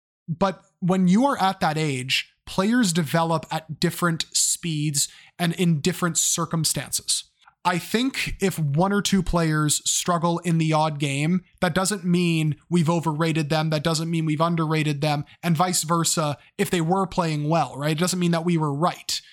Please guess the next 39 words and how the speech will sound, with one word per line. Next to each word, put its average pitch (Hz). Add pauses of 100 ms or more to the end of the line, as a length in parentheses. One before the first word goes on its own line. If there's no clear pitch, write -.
(200)
A 180
lot 185
of 208
things 190
can 175
still 151
happen. 147 (600)
So 170 (200)
what 196
I 240
would 208
say 185
is, - (760)
the 180
fact 220
that 240
they 214
don't 185
look 170
too 180
cohesive 165
yet 143 (100)
is 220
a 220
concern 185
in 175
terms 175
of 170
the 156
actual 156
tournament, 180
in 160
terms 160
of 147 (400)
Canada 170
qualifying 165
for 156
either 165
of 165